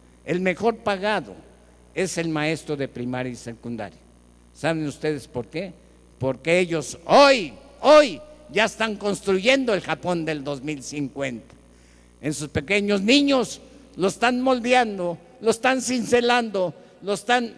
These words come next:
puliendo para que ellos sean los futuros empresarios, políticos, deportistas, científicos de la sociedad japonesa. Ahorita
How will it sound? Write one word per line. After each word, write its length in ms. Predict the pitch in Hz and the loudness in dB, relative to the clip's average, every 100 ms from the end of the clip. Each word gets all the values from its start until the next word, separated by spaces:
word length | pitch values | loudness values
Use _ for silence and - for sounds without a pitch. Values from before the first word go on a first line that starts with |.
| - | 2
puliendo 720 | 262 240 233 226 196 156 117 - - - - _ | 2 4 4 4 0 -8 -10 -16 -20 -20 -20 _
para 260 | - 185 180 | -2 0 2
que 80 | 202 | 0
ellos 240 | 185 185 | 0 -2
sean 300 | - 185 170 | -2 -2 -2
los 160 | 156 - | -4 -6
futuros 720 | 151 - 190 165 143 - - - - _ - _ _ _ - | -10 0 2 2 -2 -6 -18 -20 -20 _ -20 _ _ _ -8
empresarios, 920 | 165 143 156 - 165 175 165 160 135 | -8 -4 -6 -2 0 0 -2 -6 -6
políticos, 1040 | - 151 175 175 170 160 135 151 143 - - - _ | -2 0 2 0 -2 -6 -2 -2 -2 -6 -18 -20 _
deportistas, 1000 | 120 160 - 156 - 170 180 - - 156 | -4 -4 0 -2 -2 -2 -2 -4 -4 -6
científicos 840 | - 147 139 165 175 151 147 139 131 | -4 -4 -4 -2 -2 -2 -6 -6 -6
de 140 | 131 | -6
la 160 | 120 127 | -6 -8
sociedad 600 | 135 123 120 123 127 120 | -8 -8 -8 -6 -6 -6
japonesa. 640 | - 113 120 120 113 - _ _ - | -12 -10 -8 -8 -10 -16 _ _ -4
Ahorita 640 | 147 180 277 - 107 | 0 2 2 -2 -14